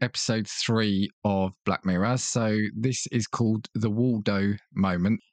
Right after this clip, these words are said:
Again, obviously, as we say before, spoilers for the show, but it's ten years old and it's on Netflix, and we still recommend watching it if you haven't. This first aired on Channel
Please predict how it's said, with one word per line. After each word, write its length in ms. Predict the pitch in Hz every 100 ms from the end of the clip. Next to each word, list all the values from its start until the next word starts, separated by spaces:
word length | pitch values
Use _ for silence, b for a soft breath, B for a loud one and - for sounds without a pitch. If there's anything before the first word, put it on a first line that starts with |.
| -
Again, 340 | 123 139 147
obviously, 380 | 123 123 - 117
as 120 | 117 -
we 40 |
say 160 | 117 110
before, 320 | 113 139 143
spoilers 640 | 139 - 120 113 110 107
for 320 | - 117 113 110
the 80 |
show, 480 | 107 - - 131 131 127
but 160 | 110 104
it's 400 | 101 - - -
ten 220 | - 117 104
years 220 | 101 95
old 280 | 113 123 123 _ _ -
and 160 | 117
it's 160 | 113 104
on 80 | 117 110
Netflix, 460 | 107 - 107 - -
and 100 | 113
we 60 | 113
still 320 | - 123 110
recommend 420 | 104 - 104 98
watching 300 | 98 95 -
it 80 | 92
if 260 | 104 90 -
you 200 | 98 90
haven't. 560 | - 104 - 85 87 104 _ _ _ -
This 380 | 151 143 - - _ -
first 260 | 139 127 -
aired 200 | 120 117
on 120 | 117
Channel 460 | - - 143 139